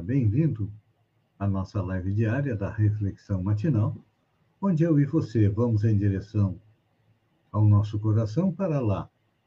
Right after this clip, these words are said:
como jardineiros espirituais, elevar templos às nossas virtudes, fazendo com que elas cresçam, floresçam,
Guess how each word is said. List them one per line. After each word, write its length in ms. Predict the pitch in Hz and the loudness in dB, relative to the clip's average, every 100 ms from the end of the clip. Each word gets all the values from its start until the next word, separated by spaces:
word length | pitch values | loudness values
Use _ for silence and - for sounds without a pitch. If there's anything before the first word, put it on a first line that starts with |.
| _ - | _ -2
como 220 | 117 107 | 2 4
jardineiros 840 | 104 98 101 101 139 131 117 104 | 2 2 2 2 2 2 2 2
espirituais, 880 | 104 - 104 95 104 120 147 147 _ _ _ _ _ - | 0 0 -2 -2 -4 -4 -4 -6 _ _ _ _ _ -2
elevar 440 | 160 165 151 127 | 0 2 0 -2
templos 500 | 104 147 151 147 117 | 0 0 2 0 -2
às 160 | 120 104 | 0 0
nossas 420 | 104 104 107 104 | 2 0 0 0
virtudes, 460 | 107 104 135 123 - | 2 2 0 -4 -6
fazendo 400 | - - 101 - | -8 -4 -4 -2
com 120 | 104 | -6
que 120 | 104 | -4
elas 240 | 95 92 | -6 -8
cresçam, 500 | _ 110 117 107 101 101 | _ -2 -2 0 -2 -4
floresçam, 600 | 101 92 113 107 - | -4 -2 -2 -2 -6